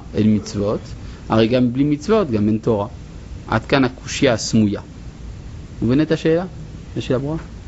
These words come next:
אה, יפה. טוב, ודאי שגם ההישג בתורה לבד בלי קיום המצוות כלל חס ושלום, גם כן אין כלום. כמו שאמרו רז"ל, כל האומר אין לו אלא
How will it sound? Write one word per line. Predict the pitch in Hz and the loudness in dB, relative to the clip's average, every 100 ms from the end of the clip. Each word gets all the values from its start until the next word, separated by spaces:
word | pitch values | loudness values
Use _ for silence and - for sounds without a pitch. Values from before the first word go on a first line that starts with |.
| - - - - | -14 -14 -8 -4
אה, | 233 - - | -4 -6 -6
יפה. | - - 151 120 - - - - - - | -6 4 4 4 -2 -14 -14 -14 -14 4
טוב, | 170 120 85 - | 8 8 6 -4
ודאי | 110 143 143 311 220 170 107 87 | 4 6 6 4 4 2 0 -2
שגם | - 123 110 113 | 0 2 4 2
ההישג | 110 107 - 110 | 2 -2 0 0
בתורה | 104 104 107 104 | 0 0 2 2
לבד | 107 104 98 | 2 0 0
בלי | 101 107 | 0 0
קיום | 120 107 | 2 2
המצוות | 104 104 107 - | 2 0 -2 0
כלל | 101 | 0
חס | - - 143 - 113 101 | 0 4 4 2 -2 0
ושלום, | 101 95 104 104 - - - - | 0 0 0 -2 -6 -14 -10 -6
גם | 82 | -2
כן | 101 | 2
אין | 110 131 | 4 6
כלום. | 311 139 - | 4 4 2
כמו | 95 | -2
שאמרו | - 101 104 | -2 0 0
רז"ל, | 104 131 113 | 2 0 2
כל | 117 | 2
האומר | 110 110 110 | 4 0 0
אין | 113 110 | 2 2
לו | 110 | 2
אלא | 110 | 2